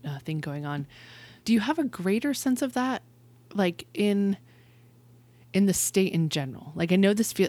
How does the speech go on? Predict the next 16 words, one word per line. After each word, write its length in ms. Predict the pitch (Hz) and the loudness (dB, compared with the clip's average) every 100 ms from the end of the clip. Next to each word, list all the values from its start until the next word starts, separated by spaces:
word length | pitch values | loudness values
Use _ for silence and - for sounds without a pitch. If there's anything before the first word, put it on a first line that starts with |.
| - | 0
like, 140 | 180 160 165 | -2 -2 0
'cause 140 | 196 180 | 2 2
I'm 80 | |
fascinated 640 | 165 214 233 - 190 151 143 | 0 -2 -2 0 0 -2 -4
by, 360 | 156 143 143 - | -4 -2 -6 -6
like, 180 | 156 147 | -6 -2
this 160 | 170 156 | -2 -2
feels 240 | 180 160 | -2 -4
like 140 | 151 - | -4 -4
so 240 | - 156 | -2 0
much 200 | 170 - | 0 -2
like 140 | 160 | -6
home 300 | - 156 160 | -4 -2 -2
to 180 | 160 - | -4 -8
you, 220 | - - - | -14 -16 -12
right? 280 | 151 147 | -10 -8